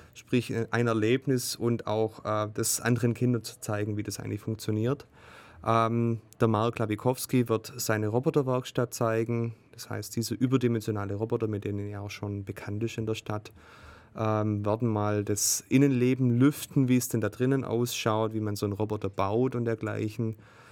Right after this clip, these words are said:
Ähm, wir werden Kinderschminken mit dabei haben.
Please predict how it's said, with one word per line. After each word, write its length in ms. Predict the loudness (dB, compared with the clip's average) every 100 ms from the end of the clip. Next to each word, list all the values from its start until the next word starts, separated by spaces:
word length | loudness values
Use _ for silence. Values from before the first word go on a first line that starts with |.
| -20 -20 -18 -4
Ähm, 460 | 0 0 0 0 0
wir 120 | 0
werden 280 | -2 -4 0
Kinderschminken 760 | 2 4 2 2 0 0 0
mit 140 | 0 0
dabei 360 | -2 0 0
haben. 600 | -2 -4 -2 -2 -2 -4